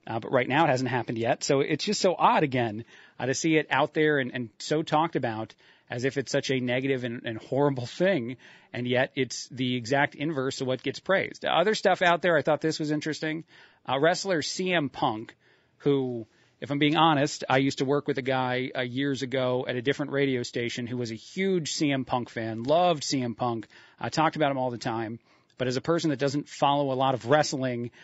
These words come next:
I only have such a mild, uh, understanding or appreciation of C M. I think he's from, uh, the Illinois area or the Chicago or the Midwest area. I, I don't even know that totally. Uh, but anyway, over the weekend, and he's an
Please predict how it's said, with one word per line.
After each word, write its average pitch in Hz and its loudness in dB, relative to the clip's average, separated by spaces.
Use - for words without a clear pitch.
I 123 0
only 143 0
have 131 2
such 135 -2
a 123 0
mild, 139 0
uh, 131 0
understanding 135 -2
or 120 -4
appreciation 135 -2
of 113 -6
C - -2
M. 131 0
I 139 2
think 190 0
he's 131 -2
from, 127 0
uh, 113 -6
the 120 -6
Illinois 131 -2
area 127 0
or 117 -4
the 110 -6
Chicago 127 0
or 123 0
the 117 -4
Midwest 131 2
area. 131 2
I, 135 0
I 143 2
don't 160 2
even 156 4
know 165 4
that 160 4
totally. 131 0
Uh, 127 -2
but 170 6
anyway, 196 6
over 190 2
the 185 2
weekend, 160 2
and 131 -4
he's 151 2
an 139 -2